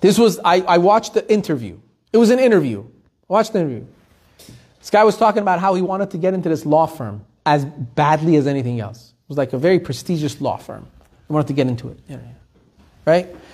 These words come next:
And he had this interview, and he had this, uh, like, he had this poll, like, "Should I be with my kippah? Should I not be with my kippah?" People look at you different when you're wearing a kippah. Like, "Oh, he's a religious Jew. He's not gonna work in Shabbat. He's not gonna work on the holidays. He's gonna have Pesach off, Sukkot off, Purim off, da-da-da, da-da-da, ah, ah, ah.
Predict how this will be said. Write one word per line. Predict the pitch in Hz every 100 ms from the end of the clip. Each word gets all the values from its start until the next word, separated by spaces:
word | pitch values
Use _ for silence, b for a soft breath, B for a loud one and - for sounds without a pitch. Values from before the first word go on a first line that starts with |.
| B
And | 147
he | 175
had | 196
this | 175
interview, | - 147 135 120 117
and | 139
he | 147
had | 170 196
this, | 185 156
uh, | 139 330 b b b _ _ -
like, | - 190 190
he | - 196
had | 180 190
this | 156
poll, | 190
like, | 165 143
"Should | - -
I | 220
be | 214 220
with | 220
my | 190 175
kippah? | - 208 190 170
Should | - 156
I |
not | 147 190 285
be |
with | 233 220
my | 208
kippah?" | 185 208 208
People | 262 269 269
look | 247 -
at |
you | 220
different | 202 247 226 214
when | 214
you're | 185
wearing | 190 226 254
a |
kippah. | 226 - - 294 254
Like, | 202 B B -
"Oh, |
he's | 277
a | 247
religious | 262 262 311 -
Jew. | - 349
He's | 285
not | 233 269
gonna | 285
work | 294 294
in | 285
Shabbat. | 285 294 359 330
He's | 262
not | 269
gonna | 277 285
work | 285
on | 277
the |
holidays. | 269 339 330 226 180 - -
He's | 165
gonna | 175
have | 170 170
Pesach | - - 285 240
off, | 214 -
Sukkot | - 294 320
off, | 262 208
Purim | - 339 262
off, | 233 214
da-da-da, | 269 294 330 240
da-da-da, | 233 320
ah, | 339 233 359 285
ah, | 320 370 247
ah. | 339 392 392